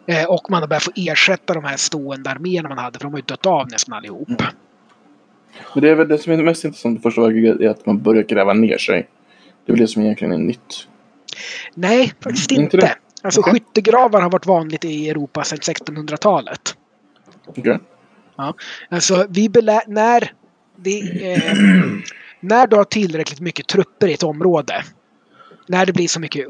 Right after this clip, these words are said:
Speaker 1: eldkraft, så har
Speaker 2: Mm.
Speaker 1: man använt skyttegravar. Det är så här, när du har b-, f-, försökt ta ett fort, så har du grävt skyttegravar runt och så har du grävt sk-, eh, löpgravar fram. Så du ska kunna avancera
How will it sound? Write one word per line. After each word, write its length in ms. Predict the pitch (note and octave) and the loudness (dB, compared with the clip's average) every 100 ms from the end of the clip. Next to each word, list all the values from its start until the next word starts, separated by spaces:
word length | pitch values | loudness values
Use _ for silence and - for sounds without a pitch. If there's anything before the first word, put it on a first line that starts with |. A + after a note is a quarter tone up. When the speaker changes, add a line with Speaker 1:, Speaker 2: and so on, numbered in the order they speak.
| G3 | -2
Speaker 1:
eldkraft, 840 | - E3 C#3+ - F#3+ - - - - _ _ _ _ _ _ | -2 -2 -4 -4 -4 -4 -8 -12 -14 _ _ _ _ _ _
så 100 | B2 | 0
har 60 | E3 | 0
Speaker 2:
Mm. 100 | E3+ | -2
Speaker 1:
man 60 | |
använt 160 | D#3+ C4 | -6 -4
skyttegravar. 600 | - - - G#3 D#3 C#3 | -4 -4 2 2 2 0
Det 100 | F3+ | -2
är 40 | |
så 100 | G#3 | 0
här, 80 | F3 | 0
när 160 | F3 F#3 | 0 2
du 60 | |
har 60 | F#3+ | 2
b-, 100 | A3+ - | 0 -12
f-, 160 | A3 - | -18 -12
försökt 340 | F3+ G3 - - | -2 -2 -2 0
ta 200 | G3 F#3 | 2 2
ett 100 | - | 0
fort, 540 | - A3+ - - - - - - | 2 2 2 -4 -12 -12 -20 -8
så 80 | F3+ | -6
har 40 | |
du 40 | E3+ | -4
grävt 140 | E3 | -2
skyttegravar 640 | - F#3+ - F3 F3+ E3+ | 2 2 2 2 4 4
runt 360 | E3+ B3 C4+ - | 2 2 0 -4
och 60 | G#3 | 0
så 80 | G3+ | 0
har 60 | |
du 40 | F#3 | 2
grävt 200 | F#3 - - _ - | 0 0 -14 _ -8
sk-, 500 | - - F#3 E3 E3+ | -8 -2 2 2 2
eh, 60 | - - - | -2 -6 -12
löpgravar 1000 | - F#3 F#3+ D3 - D#3 G3+ G3+ E3 C#3 | -4 0 2 0 -6 0 4 4 2 -4
fram. 480 | - - G3 - B2+ - _ _ _ _ - | -4 -2 -2 -2 -14 -20 _ _ _ _ -10
Så 100 | E3+ | -8
du 60 | |
ska 100 | D#3 | -6
kunna 260 | D#3+ E3 D#3 | -6 -6 -6
avancera 600 | F3 D#3+ D#3+ - B2+ A#2+ | -2 -2 -2 0 4 6